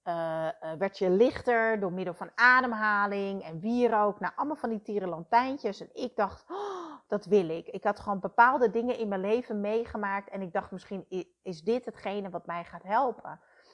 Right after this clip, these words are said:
Maar dat was iets van driehonderd euro en ik had dat geld op dat moment niet. Dus ik ben in Zaandam gewoon zwart in de kroeg, tenminste, ik ben in de kroeg gaan werken voor zwart geld, om het geld bij elkaar te krijgen.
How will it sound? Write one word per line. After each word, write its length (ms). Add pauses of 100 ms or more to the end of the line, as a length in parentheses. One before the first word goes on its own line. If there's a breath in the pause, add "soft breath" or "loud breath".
(100)
Maar 160
dat 120
was 180
iets 180
van 160
driehonderd 560
euro 480
en 160
ik 100
had 160
dat 160
geld 340
op 100
dat 160
moment 400
niet. 600
Dus 160
ik 160
ben 380
in 220
Zaandam 520
gewoon 340
zwart 500
in 180
de 120
kroeg, 640 (120)
tenminste, 300
ik 100
ben 160
in 140
de 60
kroeg 220
gaan 160
werken 320
voor 220
zwart 300
geld, 540 (380 soft breath)
om 140
het 100
geld 280
bij 120
elkaar 440
te 100
krijgen. 720